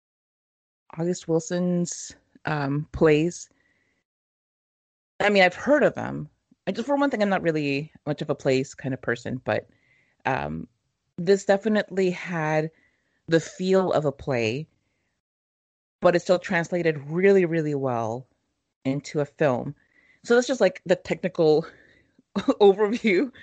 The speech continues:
of my feeling about it. But emotionally,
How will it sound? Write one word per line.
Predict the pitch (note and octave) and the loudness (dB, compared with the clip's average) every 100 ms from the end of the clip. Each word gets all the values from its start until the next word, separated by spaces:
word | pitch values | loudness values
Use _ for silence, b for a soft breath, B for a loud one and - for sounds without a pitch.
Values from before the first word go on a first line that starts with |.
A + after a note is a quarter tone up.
| B B B - | B B B 0
of | F3 E3+ F3 - - | 4 4 0 -6 -6
my | E3+ D#3+ | -4 -4
feeling | D#3+ F#3+ F#3 D#3+ | -4 -2 -2 -2
about | C#3+ C3+ | -2 0
it. | C3+ - b b b b _ _ _ _ - | 0 -2 b b b b _ _ _ _ 2
But | F#3 - | 2 4
emotionally, | F3+ F3 F3+ A#3 - G3 E3+ C#3+ A#2+ C3+ D#3+ | 2 4 4 2 -2 -2 0 -2 -4 -6 -10